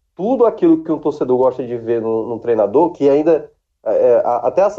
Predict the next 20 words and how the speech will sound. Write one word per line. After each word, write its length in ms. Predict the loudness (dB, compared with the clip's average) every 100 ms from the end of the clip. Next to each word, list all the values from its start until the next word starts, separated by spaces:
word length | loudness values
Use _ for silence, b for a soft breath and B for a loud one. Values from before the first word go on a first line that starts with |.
| -10
o, 260 | -10 -10
o, 60 | -10
como 200 | -8 -6
o 40 |
Ceni, 280 | -4 0 0
ele 140 | 0 -2
passou 420 | -6 -4 0 0
anos 220 | 0 -2
no 180 | -6 -6
São 220 | -2 -4
Paulo, 420 | 0 -2 -2 -8 _ _
e 100 | -4
ele 140 | -2 -2
sabe 460 | -4 -2 0 2
da 120 | 0 0
importância 520 | -2 -4 -2 -4 -6
que 200 | _ 2
é 240 | 2 2 _ _
uma 260 | -18 -6 -4
torcida, 680 | -4 -10 -4 -2 0 -2